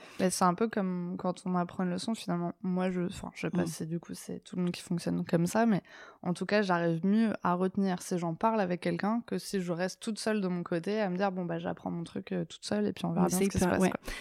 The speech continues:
Speaker 2: Ça me fait penser à autre chose. J'avais pensé aussi à une autre idée pour, euh, mobiliser les apprentissages et vos ados. C'est, euh, de leur demander de nous apprendre quelque chose. Alors moi, je me,
Speaker 1: Mm.
Speaker 2: par exemple, tout ce qui est informatique, euh, généralement, ils sont beaucoup plus doués que nous,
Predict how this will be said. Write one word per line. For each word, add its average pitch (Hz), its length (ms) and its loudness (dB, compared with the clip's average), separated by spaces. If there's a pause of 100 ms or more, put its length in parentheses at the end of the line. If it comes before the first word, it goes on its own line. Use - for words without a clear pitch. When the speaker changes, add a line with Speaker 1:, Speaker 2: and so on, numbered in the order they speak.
(100)
Speaker 2:
Ça - 140 2
me 185 60 8
fait 185 140 4
penser 202 280 4
à 190 80 8
autre 180 140 4
chose. 208 220 6
J'avais 165 200 8
pensé 175 320 2
aussi 180 280 2
à 175 60 8
une 170 140 8
autre 170 220 2
idée 175 200 4
pour, 165 280 0
euh, 160 60 6
mobiliser 170 520 4
les 160 160 2
apprentissages 165 840 0
et 160 160 0
vos 156 220 -2
ados. 196 360 4 (400)
C'est, 214 680 4
euh, 175 280 2
de 165 180 0
leur 160 200 4
demander 220 460 8
de 190 100 4
nous 226 340 10
apprendre 202 360 4
quelque 190 260 0
chose. 175 300 -2
Alors 160 100 -4
moi, 170 140 2
je 170 80 -4
me, 165 100 0
Speaker 1:
Mm. 190 260 0 (220)
Speaker 2:
par 160 120 0
exemple, 175 260 2
tout - 100 -6
ce - 120 -6
qui - 80 2
est 175 40 6
informatique, 165 800 2 (720)
euh, 156 140 0
généralement, 156 500 4
ils 175 60 6
sont 156 200 2
beaucoup 175 300 2
plus - 220 -2
doués 165 220 4
que - 120 0
nous, 247 160 8